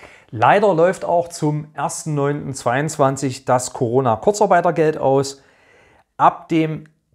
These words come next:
ersten neunten zweiundzwanzig erhalten Pflegerinnen einen Tarifbonus. Daneben müssen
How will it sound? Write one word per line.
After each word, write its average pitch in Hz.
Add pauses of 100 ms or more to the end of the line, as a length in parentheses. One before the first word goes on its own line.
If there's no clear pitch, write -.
(140)
ersten 175
neunten 151
zweiundzwanzig 139
erhalten 131 (200)
Pflegerinnen 139 (340)
einen 139 (240)
Tarifbonus. 147 (880)
Daneben 170
müssen 156